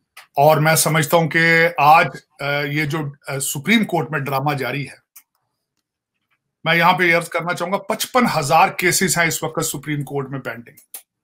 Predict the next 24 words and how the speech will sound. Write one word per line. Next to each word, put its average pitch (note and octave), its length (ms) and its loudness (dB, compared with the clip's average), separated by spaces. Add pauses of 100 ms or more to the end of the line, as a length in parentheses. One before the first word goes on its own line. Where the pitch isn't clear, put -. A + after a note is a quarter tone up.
(100)
पचपन D#3 300 -2
हजार C#3 260 -2
से C3 180 -8
ज्यादा, - 300 -16 (1500)
दो F#3 240 6
लाख F#3+ 260 4
से G3 120 -4
ज्यादा E3 320 -2
हाई D3+ 260 -4
कोर्ट E3 300 -10
के, E3 400 -6
अ, D#3+ 80 -8
हाई D3 280 0
कोर्ट E3 260 -6
के D#3+ 120 -8
केसेस C#3+ 440 -8
हैं D#3 100 -6
जो C#3+ 100 -8
सारे D3 320 -4
चार C#3+ 260 -4
सूबों C3+ 360 -10
के C3+ 140 -14
अंदर A#2+ 220 -14
हैं। - 220 -20